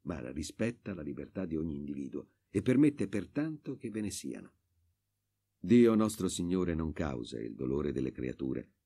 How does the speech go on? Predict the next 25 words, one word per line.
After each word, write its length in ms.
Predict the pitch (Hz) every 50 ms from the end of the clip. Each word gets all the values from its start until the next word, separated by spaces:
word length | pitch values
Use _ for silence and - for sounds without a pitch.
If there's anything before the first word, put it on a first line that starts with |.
| _ _ -
ma 120 | 110 107
lo 160 | 95 95 95
tollera 460 | - 113 113 120 120 117 117 117 107
perché 280 | 95 - 87 - - 101
dal 200 | 90 90 87 85
peccato 400 | - 90 - - 104 101 - 90
originale 460 | 80 78 67 71 73 71 71 67 64
in 120 | 62 60 -
poi 340 | - 78 78 90 - - _ _ _ _
il 180 | - 107 113 104
dolore 380 | 92 113 123 139 135 123 117 107
è 40 |
parte 520 | - - - 135 131 135 - - - 120 107
della 180 | 113 101 95
condizione 520 | - - 90 85 82 80 - 85 85 80 76
umana. 380 | 67 60 55 50 52 53 52 - _ _ _ _ _ _ _ _ _ _ _ _ -
Tuttavia 520 | 131 127 - 131 113 107 104 98 90 85
il 220 | 80 78 76 71
suo 200 | - - 80 78
cuore, 500 | - - 87 82 78 76 76 73 73 -
pieno 260 | - - 85 78 73 71
d'amore 340 | 67 65 67 73 71 69
per 180 | 67 - 67 -
gli 60 | 64
uomini, 420 | 76 78 78 76 78 82 82 82